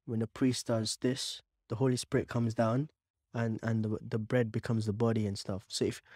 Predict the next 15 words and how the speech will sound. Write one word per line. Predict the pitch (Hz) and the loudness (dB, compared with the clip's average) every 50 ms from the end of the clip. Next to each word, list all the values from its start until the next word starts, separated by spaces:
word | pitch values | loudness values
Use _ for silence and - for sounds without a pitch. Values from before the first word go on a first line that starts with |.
| - _ - | -20 _ -2
if | - | 0
you're | 151 170 | 4 4
not | 202 151 | 6 4
a | 117 | 4
Christian, | - - 170 156 - - 127 117 | 4 2 0 0 0 -2 -2 -2
again, | 110 110 123 117 110 107 | -2 0 0 0 2 4
that | 127 135 127 | 2 2 2
just | - 117 - - | 0 -4 -4 -2
sounds | - 127 113 110 104 101 104 | 0 0 0 0 -2 -2 -4
like | 101 95 92 - | -4 -6 -6 -8
some | - - 98 95 90 - - _ _ _ _ _ _ _ - | -10 -8 -8 -8 -8 -10 -14 _ _ _ _ _ _ _ 0
next | 120 123 123 - - - - | 2 2 2 0 0 0 2
level | 123 117 110 104 | 2 2 2 0
black | 101 - 120 107 101 - - | 0 2 2 2 2 2 0
magic. | 120 110 104 - 87 - - - | 0 0 0 -2 -6 -8 -10 -16